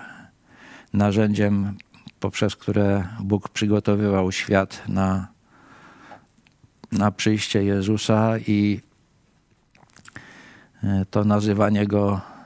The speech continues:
rytuałem satanistycznym jest, e, uważam, całkowicie nieuzasadnione i,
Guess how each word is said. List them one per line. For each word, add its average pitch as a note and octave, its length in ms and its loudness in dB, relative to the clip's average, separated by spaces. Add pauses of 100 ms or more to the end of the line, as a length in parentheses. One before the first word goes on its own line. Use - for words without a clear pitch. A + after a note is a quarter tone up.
(1300)
rytuałem G#2 760 0
satanistycznym G#2+ 1200 0 (920)
jest, - 540 -4 (280)
e, A2 40 -8 (880)
uważam, G#2 500 0
całkowicie G2+ 920 0 (1200)
nieuzasadnione G#2+ 1300 2
i, G#2 440 -2